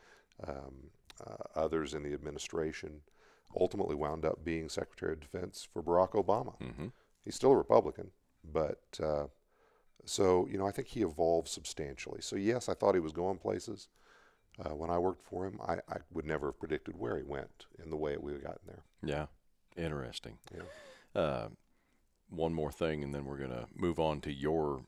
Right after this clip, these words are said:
Speaker 2: history in public service as an elected official, at least. From previous conversations, you shared a quote with me one time from Nancy Kassebaum that I thought was,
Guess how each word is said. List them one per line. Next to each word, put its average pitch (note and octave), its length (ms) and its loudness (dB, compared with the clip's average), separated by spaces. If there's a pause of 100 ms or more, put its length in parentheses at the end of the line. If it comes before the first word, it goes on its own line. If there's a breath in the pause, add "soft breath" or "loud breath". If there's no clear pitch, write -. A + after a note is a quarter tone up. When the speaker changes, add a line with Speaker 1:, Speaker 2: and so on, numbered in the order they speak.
(180)
Speaker 2:
history D#2 440 0
in C2+ 100 -6
public - 320 -4
service C#2 560 -4
as C#2 140 -2
an B1+ 80 -8
elected B1+ 320 0
official, A1+ 340 -10
at G1+ 120 -10
least. A#1+ 320 -8 (1200 soft breath)
From E2+ 260 2
previous G2+ 380 0
conversations, C2+ 880 -2
you C2+ 60 -10
shared D#2 320 -2
a - 20 -18
quote - 260 0
with - 120 -14
me B1+ 100 -8
one B1 240 -8
time B1+ 540 -6 (280)
from C#2+ 220 -4
Nancy C2+ 260 -4
Kassebaum B1 640 -4
that A#1+ 100 -6
I C2+ 100 -2
thought B1 280 -2
was, B1 320 -8